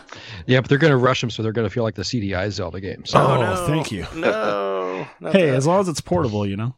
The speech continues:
Speaker 1: You know, that's my, C D I Zelda is my guilty pleasure. They're horrible, horrible, horrible.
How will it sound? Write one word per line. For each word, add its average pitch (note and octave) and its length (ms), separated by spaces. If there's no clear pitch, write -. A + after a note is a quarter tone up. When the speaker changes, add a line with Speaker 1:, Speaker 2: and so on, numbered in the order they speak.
Speaker 1:
You C#3+ 120
know, E3 120
that's E3+ 220
my, F3 180
C - 200
D F3+ 120
I D3+ 80
Zelda C3 240
is G#2+ 100
my A2 120
guilty G#2+ 300
pleasure. G2 340
They're F2+ 160
horrible, A#2 720
horrible, B2 480
horrible. A2 500